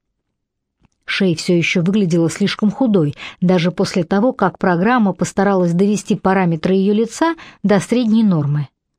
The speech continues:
«Может быть, кожу немного осветлить?» Телли так и сделала. «Послушай, косоглазка», — сказала Шей, — «а это вообще кто?»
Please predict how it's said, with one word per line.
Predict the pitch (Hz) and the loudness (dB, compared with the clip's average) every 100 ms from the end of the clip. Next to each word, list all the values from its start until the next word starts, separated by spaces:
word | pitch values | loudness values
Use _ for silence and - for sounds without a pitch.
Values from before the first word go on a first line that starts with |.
| _ _ _ _ _ | _ _ _ _ _
«Может | 190 202 190 | 2 2 2
быть, | 175 202 - | 0 -2 -6
кожу | - 349 330 202 | -4 0 0 2
немного | 160 156 156 135 147 | 2 2 0 0 -4
осветлить?» | - 185 214 160 - - _ _ _ _ _ _ | -2 -4 -2 -2 -4 -16 _ _ _ _ _ _
Телли | 220 247 247 | 0 2 0
так | 233 180 | -2 -2
и | 233 | -2
сделала. | 180 160 143 147 147 - _ _ _ _ _ _ _ _ _ _ | 0 0 0 -2 -6 -10 _ _ _ _ _ _ _ _ _ _
«Послушай, | 226 247 - 214 - 156 | -2 0 0 0 -2 -4
косоглазка», — | 190 277 269 220 151 - 170 | -2 0 0 0 -2 -4 -8
сказала | - 175 170 165 185 | -4 -2 0 0 -2
Шей, — | - 175 147 - _ - - - | -2 -2 -2 -6 _ -18 -18 -12
«а | - 185 170 160 | -4 0 2 2
это | 185 240 - 226 220 _ 160 | 2 0 0 0 -2 _ -4
вообще | 175 180 - - 285 | 0 0 -2 -4 -4
кто?» | - - 349 151 | -4 0 0 0